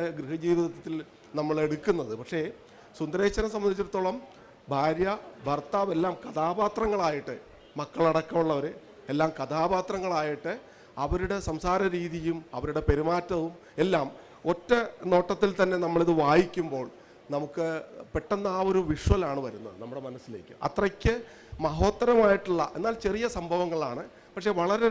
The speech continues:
രസകരമായിട്ടുള്ള, ആ, ആശയങ്ങളാണ്. എന്തായാലും ഇത്തരം ഒരു കഥാസമാഹാരം അത് എൻ്റെ ഒരു സാന്നിധ്യത്തിൽ, ആ, പ്രകാശനം ചെയ്യാൻ അതിനൊരു ഭാഗ്യം എനിക്ക് കിട്ടിയതിലും ഞാൻ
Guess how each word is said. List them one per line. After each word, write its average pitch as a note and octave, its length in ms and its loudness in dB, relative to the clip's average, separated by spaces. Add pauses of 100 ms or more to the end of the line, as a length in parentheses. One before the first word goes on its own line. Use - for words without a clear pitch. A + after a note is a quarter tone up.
രസകരമായിട്ടുള്ള, D#3+ 840 -4 (600)
ആ, - 20 -4 (480)
ആശയങ്ങളാണ്. B2 600 -4 (500)
എന്തായാലും D#3+ 400 4 (120)
ഇത്തരം E3 300 4
ഒരു E3 120 0 (440)
കഥാസമാഹാരം E3 960 0 (680)
അത് D#3 100 4 (140)
എൻ്റെ E3+ 220 4
ഒരു F3 160 -4
സാന്നിധ്യത്തിൽ, F3 600 0 (460)
ആ, - 20 6 (560)
പ്രകാശനം F3 580 2
ചെയ്യാൻ E3+ 260 4 (180)
അതിനൊരു F3+ 380 6
ഭാഗ്യം E3+ 320 4 (180)
എനിക്ക് E3 320 4
കിട്ടിയതിലും E3 480 2 (300)
ഞാൻ D3+ 140 2